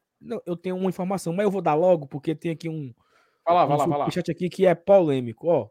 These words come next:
Speaker 1: Não, é o do Lucas aí, é polêmico. É o seguinte. Cara, vocês sabiam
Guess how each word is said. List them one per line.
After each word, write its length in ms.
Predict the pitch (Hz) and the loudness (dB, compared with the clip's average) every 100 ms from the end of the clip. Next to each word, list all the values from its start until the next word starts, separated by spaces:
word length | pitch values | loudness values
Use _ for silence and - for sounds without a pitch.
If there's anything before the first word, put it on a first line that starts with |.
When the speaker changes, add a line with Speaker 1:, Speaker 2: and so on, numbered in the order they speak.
| _ | _
Speaker 1:
Não, 260 | - 175 160 | -10 -4 -2
é 60 | 156 | 0
o 60 | |
do 120 | 165 | 0
Lucas 320 | 180 151 139 131 | -2 -2 -2 -4
aí, 60 | |
é 40 | 139 | -4
polêmico. 460 | 160 139 101 - | -6 -6 -8 -6
É 40 | 175 | -6
o 40 | |
seguinte. 460 | 214 156 107 - _ _ _ _ _ _ _ _ _ _ _ _ _ - | -4 -6 -6 -12 _ _ _ _ _ _ _ _ _ _ _ _ _ -8
Cara, 380 | 202 226 139 - _ _ _ | -2 -2 -2 -8 _ _ _
vocês 400 | 151 196 226 262 | -10 -6 -4 -4
sabiam 520 | - 294 185 120 131 | -6 -8 -6 -8 -8